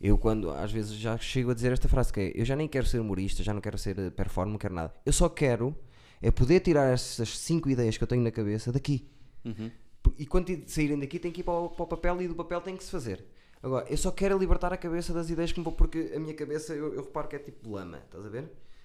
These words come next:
Speaker 1: Vai subindo de ideias, de ideias,
Speaker 2: Sim.
Speaker 1: de ideias. E depois, quando já está a bater cá em cima, eu estou a ter que tirar uma. E depois abaixa um bocadinho a lama. Estás a ver? Aquela coisa de, sabes?
Speaker 2: Sim.
Speaker 1: De, epá, tem que ser, porque
Speaker 2: Sim,
Speaker 1: consome
Speaker 2: pá.
Speaker 1: muito.
Speaker 2: Ainda, ainda no outro dia estávamos, estava com o Bruno, estávamos a, a, a enumerar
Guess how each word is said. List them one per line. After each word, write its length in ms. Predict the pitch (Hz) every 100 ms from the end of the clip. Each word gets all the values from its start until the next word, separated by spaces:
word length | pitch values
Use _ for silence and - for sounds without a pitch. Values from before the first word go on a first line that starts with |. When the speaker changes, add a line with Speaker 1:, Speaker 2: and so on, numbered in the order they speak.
| -
Speaker 1:
Vai 120 | 113 113
subindo 420 | 117 131 131 120
de 60 | 120
ideias, 400 | 110 98 92 92
de 80 | 107
ideias, 240 | 107 101
Speaker 2:
Sim. 140 | 101
Speaker 1:
de 60 | 98
ideias. 260 | 95 95 98
E 20 |
depois, 160 | 107 110
quando 280 | - 202 208
já 80 | 196
está 140 | 202
a 40 | 175
bater 260 | 170 156
cá 140 | 151 147
em 60 |
cima, 220 | 131 120 135
eu 20 |
estou 140 | 135
a 20 | 131
ter 100 | 131
que 60 |
tirar 240 | 139 143 135
uma. 180 | 85 90 - - - - - -
E 100 | 127
depois 400 | 131 143 160 156
abaixa 240 | 160 156 160
um 60 |
bocadinho 240 | 156 156 151
a 20 |
lama. 120 | 127
Estás 140 | 156 151
a 40 |
ver? 280 | 165 135 139
Aquela 300 | - 190 185
coisa 320 | 180 202 196 180
de, 180 | 175
sabes? 260 | 175 196 254
Speaker 2:
Sim. 160 | - 175 185 180 - - -
Speaker 1:
De, 60 |
epá, 240 | 120 - 127
tem 200 | - 160
que 100 | -
ser, 260 | 151 151 160
porque 160 | 117 107
Speaker 2:
Sim, 220 | 113 127
Speaker 1:
consome 400 | 104 139 160 180
Speaker 2:
pá. 60 | 165
Speaker 1:
muito. 300 | 165 220 - - -
Speaker 2:
Ainda, 180 | 123 131
ainda 260 | 131 131 127
no 100 | 127
outro 240 | 117 110
dia 160 | 104 123
estávamos, 540 | 120 110 113 104 - -
estava 340 | - 101 95
com 140 | 98 113
o 40 |
Bruno, 400 | 104 117 113 117 120
estávamos 400 | 110 104 101 98
a, 80 | 98
a, 400 | 98 92 - -
a 40 |
enumerar 560 | 101 101 98 98 104